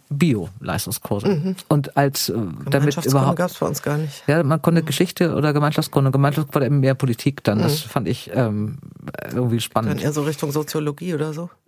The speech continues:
Speaker 1: Ja, ne, ja,
Speaker 2: Ja.
Speaker 1: ne, Politologie
Speaker 2: Ja.
Speaker 1: wollte ich. Also es war, wir haben
Speaker 2: Ja.
Speaker 1: ganz viel, ähm, neue deutsche Geschichte gemacht und so. Das war so eine Mischung.
Speaker 2: Oh Gott, das hab
Speaker 1: Also
Speaker 2: ich ja immer gehasst.
Speaker 1: das fand ich,
Speaker 2: Geschichte,
Speaker 1: das war,
Speaker 2: oh.
Speaker 1: ich fand ich super. Und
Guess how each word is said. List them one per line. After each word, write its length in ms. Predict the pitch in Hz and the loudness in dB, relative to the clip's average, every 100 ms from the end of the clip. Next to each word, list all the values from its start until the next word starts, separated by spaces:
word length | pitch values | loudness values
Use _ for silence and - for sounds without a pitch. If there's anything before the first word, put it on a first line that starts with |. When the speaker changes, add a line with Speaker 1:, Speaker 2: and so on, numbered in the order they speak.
| _ - - | _ -20 -4
Speaker 1:
Ja, 220 | 139 143 | 0 4
ne, 100 | 185 - | 4 4
ja, 160 | 165 160 | 2 2
Speaker 2:
Ja. 80 | 147 | -2
Speaker 1:
ne, 180 | 147 165 | 2 2
Politologie 520 | - 214 185 170 185 | 2 2 2 2 2
Speaker 2:
Ja. 60 | - | 4
Speaker 1:
wollte 100 | 160 | 2
ich. 100 | 127 | 4
Also 120 | 139 | 4
es 60 | 131 | 4
war, 140 | 156 | 4
wir 100 | 151 | 4
haben 80 | 156 | 2
Speaker 2:
Ja. 40 | 165 | 4
Speaker 1:
ganz 200 | 160 - | 0 2
viel, 360 | 175 156 147 | 2 4 2
ähm, 380 | 131 143 139 143 | 2 4 4 4
neue 180 | 143 151 | 4 4
deutsche 260 | 147 143 147 | 4 2 -2
Geschichte 380 | 135 135 208 196 | -2 0 0 2
gemacht 340 | 180 160 - | 2 2 0
und 80 | 151 | 2
so. 80 | 147 | 2
Das 160 | 143 | 2
war 80 | 165 | 0
so 100 | 143 | 2
eine 80 | 143 | 4
Mischung. 340 | 147 165 156 147 | 4 2 0 2
Speaker 2:
Oh 60 | |
Gott, 200 | 139 135 | 0 0
das 120 | 165 | 0
hab 60 | - | 0
Speaker 1:
Also 100 | - | 2
Speaker 2:
ich 40 | 165 | 2
ja 40 | |
immer 160 | 147 143 | 2 0
gehasst. 200 | 143 135 | 0 0
Speaker 1:
das 60 | |
fand 140 | - 143 | 0 0
ich, 100 | 139 | 0
Speaker 2:
Geschichte, 380 | 143 135 135 139 | 0 0 2 0
Speaker 1:
das 160 | 127 | 0
war, 120 | 101 135 | -2 -2
Speaker 2:
oh. 60 | - | 0
Speaker 1:
ich 120 | 135 | 0
fand 180 | 151 147 | 0 0
ich 140 | 135 | -2
super. 260 | - 131 | -2 -2
Und 60 | 123 | -2